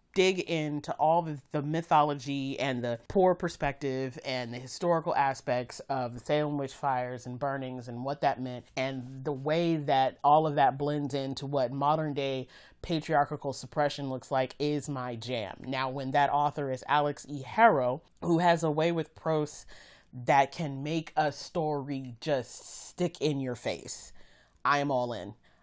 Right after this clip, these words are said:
I read this book. I own this book. I will be buying this book for people.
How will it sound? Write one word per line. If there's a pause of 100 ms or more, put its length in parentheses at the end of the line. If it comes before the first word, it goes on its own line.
(140)
I (280)
read
this
book. (160)
I
own
this
book. (440)
I
will
be
buying
this
book
for
people.